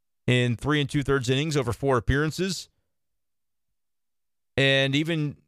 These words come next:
dating back before that, once he was placed into the bullpen because he had a re-, kind of a long relief appearance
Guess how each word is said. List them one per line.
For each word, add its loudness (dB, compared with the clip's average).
dating 2
back 2
before 0
that, 0
once -2
he -2
was 0
placed -2
into -4
the 0
bullpen 0
because 2
he 0
had 2
a 2
re-, -2
kind 2
of 4
a 2
long 2
relief -2
appearance -2